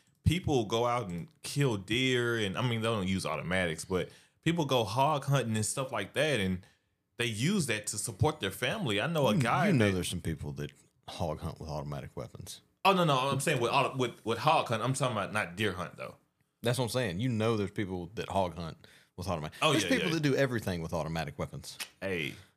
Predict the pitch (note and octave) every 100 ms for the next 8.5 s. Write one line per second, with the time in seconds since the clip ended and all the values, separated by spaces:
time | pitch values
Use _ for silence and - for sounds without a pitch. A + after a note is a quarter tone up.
0 | _ G#3 - - - G#2 - _ _ _
1 | _ C3+ C#3 - - - F#2 A#2 D#3+ D#3
2 | - _ A2 E3 D#3+ - - C3+ F3+ -
3 | F3+ A3 F#3 F#3 D#3 B2+ - F#3+ F#3+ D#3
4 | E3+ D3 D3+ C#3 D#3+ G#3 G#3 D3 C#3 E3
5 | E3+ C3+ E3+ E3 C#3 B2 D3 C3 C3 C3+
6 | C3+ G#2+ F#2 - C3 D#3 E3 E3 D3 G#2+
7 | F#2+ - C3+ D3 C#3+ B2 C3 B2 B2+ C#3
8 | C3 C3+ B2+ A2+ C3+